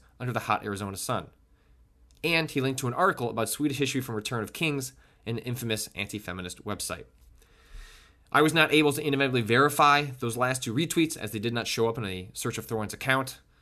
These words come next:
Uh, the account linking the Return of Kings article has been sus-, suspended, which means any retweets have also been removed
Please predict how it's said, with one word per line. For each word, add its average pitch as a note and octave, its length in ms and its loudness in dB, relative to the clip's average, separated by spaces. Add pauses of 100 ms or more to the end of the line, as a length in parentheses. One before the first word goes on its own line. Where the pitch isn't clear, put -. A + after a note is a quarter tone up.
(320)
Uh, F#2 220 -8
the F#2 260 -6
account A2 300 -4
linking C3 360 2
the A2 60 -2
Return B2 420 -4
of E2 140 -10
Kings A#2 480 -6 (180)
article D3+ 320 2
has A2+ 100 0
been A#2+ 120 -4
sus-, - 200 -6
suspended, A#2 540 0
which A2 180 -4
means A2 320 -2
any G#2+ 160 -2
retweets G#2 340 -4
have G2 100 -8
also G2 220 -4
been F#2+ 180 -6
removed F#2+ 420 -4